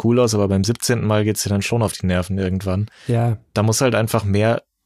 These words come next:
Speaker 1: mehr Schauwert passieren, mehr einzigartige Dinge. Und wenn's nur irgendwie mal was im Hintergrund ist, was man da im Vorbeigehen quasi mitnehmen kann. In all diesen Sachen brilliert halt ein Diablo natürlich,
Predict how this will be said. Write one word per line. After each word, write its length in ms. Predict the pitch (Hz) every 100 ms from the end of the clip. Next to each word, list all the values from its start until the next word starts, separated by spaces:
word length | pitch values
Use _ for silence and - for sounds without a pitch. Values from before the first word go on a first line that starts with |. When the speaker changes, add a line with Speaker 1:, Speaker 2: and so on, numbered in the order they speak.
| -
Speaker 1:
mehr 320 | 117 110 113
Schauwert 520 | - 107 139 127 110
passieren, 500 | - 90 - 98 95
mehr 220 | 101 -
einzigartige 800 | 98 117 120 117 107 110 113 110
Dinge. 220 | 107 120
Und 160 | 101 95
wenn's 260 | 107 120 -
nur 260 | 117 113 113
irgendwie 420 | - 117 117 113
mal 180 | 110 107
was 160 | 107
im 80 | 107
Hintergrund 500 | 107 127 113 101 92
ist, 200 | 90 -
was 140 | 98 -
man 100 | 107
da 60 |
im 80 | 104
Vorbeigehen 500 | 104 104 104 120 110
quasi 280 | 98 107 101
mitnehmen 420 | 110 - 110 98
kann. 200 | - 92
In 100 | 95
all 180 | 80 117
diesen 200 | 127 117
Sachen 220 | 113 107
brilliert 440 | 101 101 101 127 139
halt 160 | 120 120
ein 140 | 107
Diablo 380 | 98 92 131 143
natürlich, 540 | 143 - 143 147 151